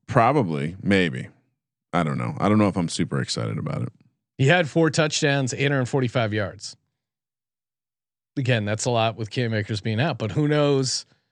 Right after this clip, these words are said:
Speaker 2: You know, it seemed like they rushed Cam Akers back a little bit. Oh, K J Hamler. He's always, uh, a fun, uh, late round shot there, especially with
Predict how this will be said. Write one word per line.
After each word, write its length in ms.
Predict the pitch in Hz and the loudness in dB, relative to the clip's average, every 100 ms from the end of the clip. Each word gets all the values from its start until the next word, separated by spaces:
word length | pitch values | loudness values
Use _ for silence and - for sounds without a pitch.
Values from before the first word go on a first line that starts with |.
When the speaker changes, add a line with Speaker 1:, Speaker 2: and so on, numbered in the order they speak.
| _ _ _ _ _ _ _ - | _ _ _ _ _ _ _ -4
Speaker 2:
You 80 | 165 | 0
know, 220 | 110 120 | 0 -4
it 240 | 151 156 151 | -2 0 2
seemed 200 | 202 214 | 4 4
like 100 | 175 | 4
they 140 | 160 | 4
rushed 260 | 160 156 - | 4 2 2
Cam 240 | 160 139 | 2 2
Akers 300 | 139 135 110 | 2 0 0
back 300 | 131 131 - | 2 0 0
a 20 | |
little 140 | 92 80 | -4 -6
bit. 160 | 71 - _ - | -12 -14 _ 0
Oh, 160 | 156 | 0
K 240 | 131 165 151 | 2 2 2
J 240 | 143 127 | 2 2
Hamler. 360 | 127 135 127 104 | 2 0 0 0
He's 180 | 131 135 | 0 2
always, 340 | 135 127 117 | 2 2 2
uh, 320 | 120 113 107 - _ _ _ _ | 2 2 0 -4 _ _ _ _
a 60 | 123 | -16
fun, 400 | - 143 127 120 | -2 2 2 2
uh, 160 | 117 110 | 2 2
late 300 | 113 117 107 | 2 0 0
round 340 | 113 107 107 | 0 0 0
shot 340 | - 120 110 107 | 0 2 0 0
there, 120 | 110 | -2
especially 400 | - 202 226 262 | 2 2 4 6
with 320 | 202 143 - | 6 4 -4